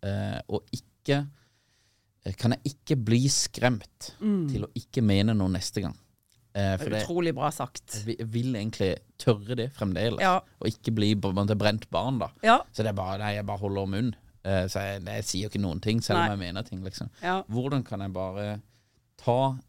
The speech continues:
Speaker 1: eh, et, eh, type nederlag da, hvis du kan kalle det det,
Speaker 2: Ja.
Speaker 1: eh, og, eh, lære av det, uten å bli liksom redd for å prøve igjen neste gang?
Speaker 2: Ja. Og hvis du jobber litt videre med det da, så tenker jeg det at jeg er ikke redd for å snakke om det, om ting som har gått feil, og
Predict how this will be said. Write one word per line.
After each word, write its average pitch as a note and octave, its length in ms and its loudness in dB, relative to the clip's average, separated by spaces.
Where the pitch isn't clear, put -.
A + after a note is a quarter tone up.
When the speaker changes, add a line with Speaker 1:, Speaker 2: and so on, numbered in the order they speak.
Speaker 1:
eh, F#2+ 300 -2
et, - 240 -12
eh, - 200 -10
type A2+ 240 2
nederlag G#2+ 600 6
da, G2+ 120 -4
hvis G#2 120 -10
du - 80 -14
kan A2 140 -2
kalle G2+ 300 2
det - 20 6
det, E3+ 240 4
Speaker 2:
Ja. A3 140 4
Speaker 1:
eh, G2 340 0
og, F#2+ 400 -2
eh, - 220 -8
lære G#2 680 0
av G2+ 160 -4
det, C#3 180 -6
uten G2+ 300 -4
å F#2 80 0
bli F#2+ 180 -4
liksom F#2+ 300 -6
redd A2 260 -2
for F#2+ 200 -8
å F2 240 0
prøve G#2 360 2
igjen F#2 340 0
neste G#2+ 320 -6
gang? G#2 240 -2
Speaker 2:
Ja. F#3+ 140 -4
Og G3 60 -8
hvis B3 160 0
du C4+ 180 -2
jobber G3 400 0
litt D#4 200 0
videre F#3 440 -2
med F#3 140 0
det A#3+ 160 4
da, D3+ 240 6
så D3+ 160 -8
tenker G3 280 -2
jeg G3 60 2
det F#3 80 2
at E3+ 80 -2
jeg - 80 -4
er G#3 160 4
ikke F#3+ 140 0
redd G3+ 180 4
for D#3 120 -4
å C#3+ 40 -4
snakke C#3+ 260 -4
om C#3 200 -2
det, C3 120 0
om C#3+ 380 -2
ting E3 220 -2
som D3+ 160 -4
har C#3 100 0
gått D3+ 260 -8
feil, F3 460 2
og D#3 220 0